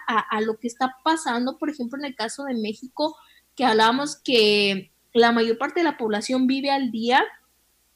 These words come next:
O sea, hay, hay muchas personas, y no nomás en México, en, en otros países, que no tienen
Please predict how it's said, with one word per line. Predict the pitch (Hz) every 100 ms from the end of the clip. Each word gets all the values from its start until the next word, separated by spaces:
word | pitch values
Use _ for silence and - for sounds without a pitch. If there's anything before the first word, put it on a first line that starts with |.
| -
O | 240
sea, | 254 240 247 - - -
hay, | - 294 -
hay | 277
muchas | 311 311 453
personas, | 415 349 - 294 302 254 262 - -
y |
no | 262 277
nomás | 311 294 285
en | 277
México, | 240 226 220 - 220 220
en, | 214
en | 220 214
otros | 240 262
países, | 254 220 214 294 - _ _
que | -
no | 254 262
tienen | 302 320 349